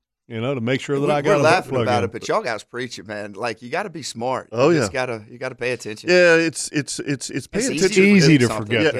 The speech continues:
Speaker 1: that.
Speaker 3: and, and, and, and the biggest thing I always, t-, take your time.
Speaker 2: Yeah.
Speaker 3: You know, I mean, there's, you don't, don't get in a
Speaker 1: Yeah,
Speaker 3: hurry.
Speaker 1: it's better to be in a hurry, and it's funner that way sometimes.
Speaker 3: Okay. Yeah. Well, yeah.
Speaker 2: Gotta be
Speaker 1: Let's,
Speaker 2: the first one there.
Speaker 1: let's go talk to Brother Dave. He's got a boat ramp
Speaker 3: Back
Speaker 1: story
Speaker 3: me down,
Speaker 1: for us.
Speaker 3: Bubba.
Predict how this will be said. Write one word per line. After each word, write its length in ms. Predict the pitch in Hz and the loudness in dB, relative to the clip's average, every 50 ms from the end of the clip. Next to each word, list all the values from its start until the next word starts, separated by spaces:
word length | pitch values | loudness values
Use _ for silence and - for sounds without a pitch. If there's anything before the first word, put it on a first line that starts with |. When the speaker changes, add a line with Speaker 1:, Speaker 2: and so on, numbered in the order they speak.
| 147 - | 0 0
Speaker 1:
that. 60 | 95 | 0
Speaker 3:
and, 80 | 98 139 | -2 -2
and, 220 | 139 135 131 123 _ _ - | -2 -2 -2 -4 _ _ -2
and, 140 | 139 147 139 - - | -2 -2 -2 0 0
and 180 | 156 160 147 151 | 0 0 0 0
the 80 | 156 | -2
biggest 320 | 139 135 294 302 214 175 - | 0 0 -2 0 -2 -2 -2
thing 120 | 175 165 | -2 -2
I 40 | 151 | 0
always, 160 | 151 147 139 | -2 -2 -4
t-, 80 | - - - _ - - - _ _ _ - | -6 -12 -16 _ -18 -20 -20 _ _ _ -4
take 200 | - 240 240 - - - | -2 -2 -2 -4 -6 0
your 160 | - 170 143 | 2 2 2
time. 140 | 101 85 - _ _ _ - | 2 -2 -10 _ _ _ -12
Speaker 2:
Yeah. 300 | 117 98 95 92 85 90 | -10 -8 -8 -8 -6 -2
Speaker 3:
You 100 | - 165 | 0 2
know, 240 | 170 185 185 190 160 | 4 4 4 4 4
I 40 | 170 | 2
mean, 180 | 165 170 170 165 | 2 0 0 0
there's, 280 | 165 160 147 - - 156 | -2 -4 -4 -6 -10 -10
you 140 | 160 175 | -6 -4
don't, 240 | 170 202 202 - - _ _ _ _ _ - | -2 -2 -2 -2 -6 _ _ _ _ _ -4
don't 200 | 143 185 214 208 | -4 -4 -4 -2
get 140 | 214 214 - | -4 -4 -4
in 60 | 180 | -2
a 20 | 175 | 2
Speaker 1:
Yeah, 120 | 233 240 233 233 | 4 4 6 6
Speaker 3:
hurry. 140 | 226 226 214 | 6 6 6
Speaker 1:
it's 140 | 208 - - | 4 2 0
better 240 | - 165 156 143 131 | 2 2 4 4 4
to 120 | 123 113 | 2 2
be 120 | 107 117 113 | 2 2 2
in 100 | 107 104 | 2 2
a 40 | |
hurry, 280 | 104 110 104 104 107 101 | 0 0 0 0 -2 -2
and 120 | 101 101 - - | -4 -6 -6 -6
it's 160 | 156 143 - | -6 -6 -6
funner 340 | - - 240 247 214 147 117 | -4 -2 0 2 2 4 2
that 180 | 113 104 95 98 | 2 0 0 -2
way 160 | 101 101 104 104 | -4 -4 -6 -6
sometimes. 420 | - - 117 107 127 - 104 - | -6 -6 -4 0 0 0 2 2
Speaker 3:
Okay. 180 | 160 - - - - | 0 0 0 -4 -4
Yeah. 180 | - 156 202 220 - | -2 0 0 0 -2
Well, 200 | - 120 190 - _ - | -4 -6 -6 -8 _ -8
yeah. 200 | 131 160 208 - | -6 -6 -6 -6
Speaker 2:
Gotta 140 | 117 117 117 | -12 -12 -8
be 80 | 139 | -6
Speaker 1:
Let's, 120 | 135 123 - | -6 -4 -2
Speaker 2:
the 80 | 143 | 0
first 180 | 143 135 - - | -2 -2 -2 -4
one 160 | 147 147 147 | -6 -4 -4
there. 220 | 147 151 139 110 - _ - | -4 -4 -4 -6 -8 _ -4
Speaker 1:
let's 140 | 151 135 - | -4 0 4
go 120 | 208 185 | 4 4
talk 280 | 147 - 180 180 170 143 | 4 6 4 4 4 2
to 60 | 156 | 2
Brother 280 | 143 156 160 156 147 131 | 4 6 8 8 6 6
Dave. 260 | 139 147 143 135 127 | 6 6 6 6 6
He's 160 | 147 151 131 | 4 4 4
got 160 | 135 135 127 117 | 6 4 4 4
a 40 | |
boat 260 | 104 107 131 123 123 117 | 4 4 4 4 4 4
ramp 300 | 117 117 110 107 - - | 0 -2 -2 -2 -2 0
Speaker 3:
Back 100 | 135 214 | 2 2
Speaker 1:
story 140 | 240 117 | 4 4
Speaker 3:
me 40 | - 240 | 2 2
down, 280 | 269 262 262 233 190 | 2 4 4 2 2
Speaker 1:
for 40 | 214 | 2
us. 80 | 247 262 | 0 0
Speaker 3:
Bubba. 220 | 262 233 160 - | 0 0 -4 -4